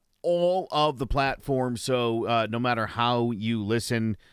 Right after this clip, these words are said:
uh, and if you listen on things like Bean Pod and, and stuff like that, uh,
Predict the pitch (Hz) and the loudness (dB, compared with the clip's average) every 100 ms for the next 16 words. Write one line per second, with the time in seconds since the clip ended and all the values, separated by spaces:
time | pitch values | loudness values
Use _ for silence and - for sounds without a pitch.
0 | - - - 101 98 92 98 107 95 107 | -20 -12 -2 0 0 0 0 -2 -2 -2
1 | 120 117 107 101 113 110 92 92 82 107 | -2 -2 -4 -6 -6 -4 -4 -6 -6 -4
2 | 107 110 - 90 98 95 95 87 85 - | -4 0 0 0 -2 -4 -6 -8 -10 -12
3 | 90 - 98 98 95 - 98 95 82 - | -12 -6 -6 -4 -6 -4 -2 -2 -4 -12
4 | - - 101 104 | -20 -8 -2 -2